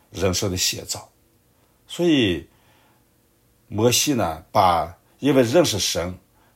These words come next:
对，认识神的人对自己也非常的清楚。今天人们不认识自己，其实最根本的原因是因为不认识神。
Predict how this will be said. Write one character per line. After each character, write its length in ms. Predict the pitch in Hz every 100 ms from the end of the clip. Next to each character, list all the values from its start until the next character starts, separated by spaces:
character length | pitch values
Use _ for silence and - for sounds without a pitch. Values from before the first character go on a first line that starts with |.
| _
对， 380 | 123 110 107 - _ _
认 320 | - 139 202
识 120 | -
神 220 | - 117
的 80 | 120
人 320 | 127 85 90 - _ _
对 280 | - 123 95
自 320 | - - 190
己 300 | - 92 85
也 300 | 87 76 73 _ _ _ _ _ _
非 220 | - 120
常 160 | 107 -
的 60 |
清 260 | 117 - 95
楚。 140 | - - _ _ _ _ _ _ _ _ _ _ _ _
今 140 | 190
天 160 | 185 175
人 280 | 113 123 175
们 400 | 180 123 - - _ _
不 60 | 123
认 160 | 143
识 120 | - 104
自 200 | - 123
己， 280 | - 87 - _ _ _
其 240 | - 139
实 140 | 139 95
最 260 | 147 110
根 300 | - - 170
本 120 | 123
的 60 | 95
原 240 | 82 80
因 160 | 90 87
是 200 | - 80
因 120 | 90
为 80 | 78
不 140 | -
认 120 | 80 87
识 120 | -
神。 200 | -